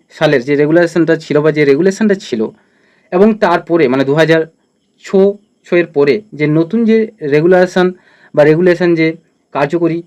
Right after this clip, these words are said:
হয়েছিল বা কার্যকর করা হয়েছিল, আহ, এটাতে কিন্তু বলা হয়েছে যে পুরনো যে রেগুলেশন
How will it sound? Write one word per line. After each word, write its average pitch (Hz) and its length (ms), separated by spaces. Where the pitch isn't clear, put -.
হয়েছিল 156 240
বা 151 100
কার্যকর 143 400
করা 131 220
হয়েছিল, 135 380
আহ, 127 280
এটাতে 240 280
কিন্তু 247 460
বলা 151 240
হয়েছে 175 500
যে 175 140
পুরনো 233 440
যে 247 240
রেগুলেশন 190 760